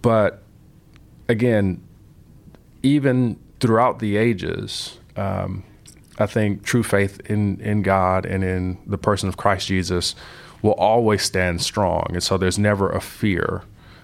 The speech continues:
um, that I have that that's going to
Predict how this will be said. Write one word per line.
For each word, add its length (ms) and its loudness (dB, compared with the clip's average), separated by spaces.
um, 400 -2
that 220 0
I 120 4
have 320 0
that 120 -4
that's 240 0
going 360 0
to 520 -4